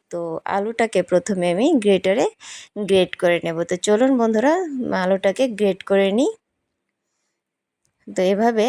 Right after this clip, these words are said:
আলুটাকে আমি সুন্দর করে গ্রেট করে নিলাম। তো আলুটা আমার গ্রেট করা হয়ে গেছে। তো এবার আমি আলুটাকে আবারও ধুয়ে নেব। প্রথমেও ধুয়ে নিয়েছিলাম, কিন্তু গ্রেট করার পর আবারও ধুয়ে নেবেন,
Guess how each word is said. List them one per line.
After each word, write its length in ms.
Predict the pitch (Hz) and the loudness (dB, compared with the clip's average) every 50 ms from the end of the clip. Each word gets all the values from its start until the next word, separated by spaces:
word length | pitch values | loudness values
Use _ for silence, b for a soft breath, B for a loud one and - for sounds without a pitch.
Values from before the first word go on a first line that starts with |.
| - - | 0 -2
আলুটাকে 480 | - 208 196 196 190 208 190 185 - 202 | -2 -2 -2 -2 0 0 0 0 0 0
আমি 160 | 190 185 220 285 | 0 0 0 -2
সুন্দর 340 | 302 - 247 208 196 190 185 180 | -2 -2 -4 -2 -2 -2 -2 -2
করে 200 | 196 226 277 415 440 B B B B B B - 220 214 | 0 0 0 -2 -2 B B B B B B -8 -6 -6
গ্রেট 320 | 180 185 190 190 190 185 - | -2 0 0 0 0 0 -2
করে 240 | - - 208 196 196 190 | 0 2 2 4 2 2
নিলাম। 340 | 196 190 185 175 202 247 339 440 - _ _ _ _ _ _ - - _ _ _ _ _ _ _ _ _ _ _ _ _ _ _ _ _ B B B B B B | 0 0 0 0 -2 -2 -4 -6 -10 _ _ _ _ _ _ -20 -20 _ _ _ _ _ _ _ _ _ _ _ _ _ _ _ _ _ B B B B B B
তো 100 | _ 190 | _ -6
আলুটা 340 | 190 185 190 208 214 208 240 | -4 -4 -4 -4 -4 -2 -2
আমার 180 | 226 226 226 220 208 | 0 0 -2 -2 0
গ্রেট 220 | 185 202 196 190 - | 2 2 0 0 2
করা 220 | - 214 208 214 | 2 2 2 2
হয়ে 260 | 208 208 202 196 196 196 | 2 2 2 2 2 2
গেছে। 280 | 185 214 214 - - 277 294 | 2 0 0 2 0 0 0
তো 140 | 294 - - | 0 0 0
এবার 340 | - 196 196 180 175 180 214 269 - - | 2 2 2 2 0 0 0 -2 -2 -2
আমি 260 | 214 208 190 202 202 | -2 -2 -2 0 0
আলুটাকে 500 | 190 185 185 185 180 196 190 190 - 277 302 - | 0 0 0 0 0 0 0 0 0 0 0 0
আবারও 360 | - 196 180 185 185 233 277 294 | -2 -4 -2 -2 0 0 0 0
ধুয়ে 340 | 208 - - 214 196 180 180 | -2 -4 -4 -2 0 0 0
নেব। 220 | 175 175 170 160 165 170 190 B B B B B B B | 0 -2 -4 -4 -6 -8 -10 B B B B B B B
প্রথমেও 460 | - 190 190 190 226 226 247 262 277 | -14 -16 -12 -6 -2 0 2 2 2
ধুয়ে 260 | 233 220 233 233 226 226 | 2 0 0 2 2 2
নিয়েছিলাম, 480 | 240 240 233 233 - - 202 202 220 262 269 | 2 2 2 0 0 0 0 0 0 0 -2
কিন্তু 240 | 254 226 202 190 202 | -2 -2 -2 -2 -2
গ্রেট 260 | 180 190 196 190 190 - | 0 0 0 0 0 0
করার 260 | - 214 208 202 202 | 0 2 2 2 0
পর 160 | - - 220 202 | 0 0 0 0
আবারও 340 | 190 190 185 180 190 202 214 | 0 -2 0 0 2 2 0
ধুয়ে 280 | 196 185 202 196 190 190 | -2 -2 -4 -2 -2 -2
নেবেন, 300 | 196 202 202 208 262 | -2 -2 -2 0 -2